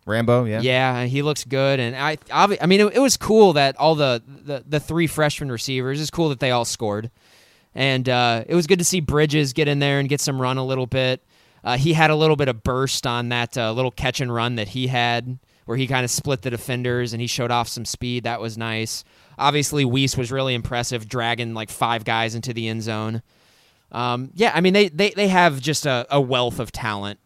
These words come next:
Speaker 2: uh, i-, in the receiving room. Their, their two deep is, is unbelievably loaded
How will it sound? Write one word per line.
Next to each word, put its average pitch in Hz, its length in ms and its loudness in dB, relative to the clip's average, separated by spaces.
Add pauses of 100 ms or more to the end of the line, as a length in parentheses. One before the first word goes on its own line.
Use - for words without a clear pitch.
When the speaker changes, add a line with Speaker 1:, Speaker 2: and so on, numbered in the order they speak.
(380)
Speaker 2:
uh, 135 160 -2
i-, 143 120 -4
in 147 140 0
the 135 80 0
receiving 117 440 -4
room. 107 320 -4 (360)
Their, 147 340 2 (160)
their 165 220 4
two 160 260 2
deep 135 280 0
is, 113 360 -4
is 131 240 -4 (520)
unbelievably 123 960 -2
loaded 98 500 -6